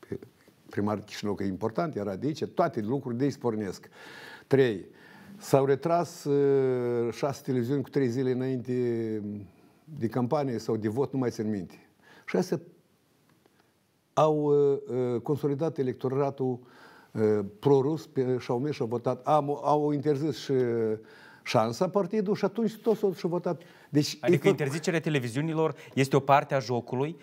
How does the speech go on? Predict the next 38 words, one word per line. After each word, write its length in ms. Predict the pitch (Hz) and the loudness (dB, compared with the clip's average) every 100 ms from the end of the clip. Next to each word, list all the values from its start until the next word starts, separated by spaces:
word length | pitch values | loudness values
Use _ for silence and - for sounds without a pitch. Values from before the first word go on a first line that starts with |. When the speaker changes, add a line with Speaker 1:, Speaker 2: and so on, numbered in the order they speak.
| - | -2
Speaker 2:
ca 120 | 123 | 0
să 120 | 120 | 2
mobilizeze 560 | 135 113 117 110 139 131 | 0 0 -2 -2 -2 -2
electoratul 500 | 117 - 123 160 127 | -4 -2 -2 -2 -4
Speaker 1:
Da, 100 | 113 | -6
Speaker 2:
de 60 | 117 | -4
Speaker 1:
cum? 340 | 117 139 110 98 | 0 0 0 -4
Da, 100 | 107 | -4
dar 160 | 139 190 | -2 0
ce, 200 | - 180 | -2 -4
dar 120 | 170 175 | -2 -2
ce, 160 | - | 2
Speaker 2:
de 60 | 233 | 0
stânga? 180 | 175 151 | 0 -2
Speaker 1:
ce 120 | 240 | 0
a 60 | 226 | 0
câștigat, 520 | - - 151 147 131 | 0 -2 2 2 4
uh, 80 | 139 127 120 | 2 2 2
Republica 460 | 123 139 151 151 160 | 2 2 0 2 2
Moldova, 500 | 131 127 151 147 135 127 127 | 2 0 2 2 0 -2 -4
uh, 60 | 117 - - - | -6 -10 -20 -6
în 280 | 117 120 110 | 0 0 2
trei 220 | 160 160 | 4 4
zile 240 | 117 135 113 | 2 -2 -2
sau 180 | 117 | -4
șapte, 280 | 104 135 - - | -2 -2 -4 -4
câte 160 | - | -2
acolo 240 | 110 131 120 | 0 2 0
mai 140 | 113 | 0
rămas 280 | 110 110 - | -2 -4 -4
până 160 | 110 | -4
la 180 | 101 101 | -2 -2
ziua 440 | 95 104 90 80 85 | -2 -2 -2 -8 -6
votului? 480 | 92 95 87 - _ _ _ | -4 -4 -6 -16 _ _ _
Hai, 220 | - 131 98 - | -4 -4 -4 -6
haideți, 320 | - 214 139 127 | 0 0 0 -6
spuneți, 320 | 147 110 98 | -4 -6 -4
ce? 200 | 151 | -6